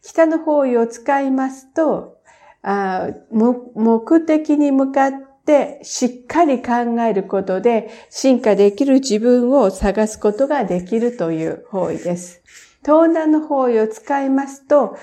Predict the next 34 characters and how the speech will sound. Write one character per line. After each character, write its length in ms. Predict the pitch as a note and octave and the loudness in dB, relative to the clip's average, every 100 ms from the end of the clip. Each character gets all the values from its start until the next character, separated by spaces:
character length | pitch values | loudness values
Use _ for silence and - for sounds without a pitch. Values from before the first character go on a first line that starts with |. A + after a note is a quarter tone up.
| - - _ | -20 -20 _
い 100 | A#3 | 2
ろ 160 | C4+ E4+ | 2 4
ん 100 | E4+ | 2
な 140 | E4 | 2
人 240 | D#4+ - D#4 | 0 0 0
の 180 | A#3+ F#3+ | 0 2
情 320 | A3+ A#3 A#3+ | 4 4 2
報 300 | A#3 A3+ A3 | 0 2 2
が 260 | G#3 - | 0 -4
集 140 | G3 G#3 | -6 -6
ま 160 | G#3 | -4
っ 120 | G#3 G#3 | -4 -6
て 180 | F3 | -8
き 120 | F3 - | -8 -4
て、 280 | A#3+ A#3 G#3 | -2 -2 -4
何 320 | A#3 G4 F4 | 0 2 2
が 140 | C#4 | 2
一 240 | A#3+ - A#3+ | -2 -4 -2
番 300 | B3 A#3 A#3 | -2 -2 -2
い 140 | A#3 | -2
い 40 | A3 | -2
の 160 | G3 | -2
か 160 | F#3+ A#3+ | -4 -2
が 220 | F3+ - | -2 -2
わ 140 | F3+ G#3 | -4 -4
か 180 | C#4+ | -2
る 140 | C#4 A#3 | 0 0
方 280 | A3 F#3+ F3 | 0 0 0
位 80 | |
と 320 | E3+ - - - | 0 0 0 0
な 140 | E3 D#3 | -4 -2
り 120 | D#3 | -2
ま 220 | D3+ D#3+ | -2 -4
す。 300 | - - - | -8 -20 -20